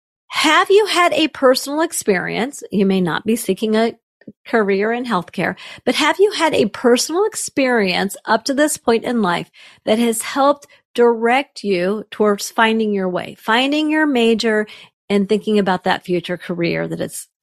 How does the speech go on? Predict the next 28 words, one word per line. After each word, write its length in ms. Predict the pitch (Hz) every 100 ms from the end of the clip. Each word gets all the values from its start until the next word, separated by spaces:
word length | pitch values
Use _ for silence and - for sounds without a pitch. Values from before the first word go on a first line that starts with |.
| -
um, 300 | 170 170 - _ _ _ _ _
attached 460 | 196 - 175 - -
to? 200 | - - _ _ _ _ - - _ _
Have 440 | - 233 240 254
you 120 | 285
had 440 | 285 240 220 226 233
a, 240 | - 214
that's 160 | 226 190
something 300 | - 233 285
else 220 | 392 -
you 60 | 226
could 140 | -
write 200 | 185 170
about, 300 | 165 170 - _ _ _ _
something 260 | - 185 196
that 120 | -
you've 220 | 226 170
done 220 | 180 170
in 60 | 220
the 100 | 330
past 360 | 302 214 262 -
to 60 |
lead 260 | 196 202 190
you 120 | 240
to 140 | -
this 180 | 220 214
intentional 520 | 226 220 190 - 294
choice? 440 | 349 - 170 208